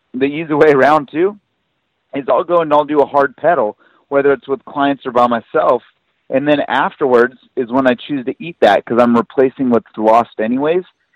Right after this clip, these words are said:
But, um, it's just, you know, it, one thing to really keep in mind, though, is what is supportive of your body and what isn't. So meaning, like,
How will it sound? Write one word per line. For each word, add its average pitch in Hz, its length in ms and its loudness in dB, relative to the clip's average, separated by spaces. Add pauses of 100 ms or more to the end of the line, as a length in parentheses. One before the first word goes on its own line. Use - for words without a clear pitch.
(180)
But, 143 260 2
um, 135 260 -2
it's 139 240 -8
just, 165 240 -12
you 175 80 -16
know, 151 140 0
it, 143 320 -2
one 156 260 -6
thing 160 240 -10
to 131 80 -2
really 127 240 -2
keep 143 240 -12
in 123 80 -6
mind, 120 280 0
though, 123 160 4
is 110 200 0 (120)
what 120 200 2
is 113 220 -2
supportive 110 480 -2
of 101 100 -4
your 101 120 -2
body 107 360 2
and 113 100 -6
what 101 180 -4
isn't. 107 400 -4 (420)
So 139 120 4
meaning, 131 320 0
like, 120 260 0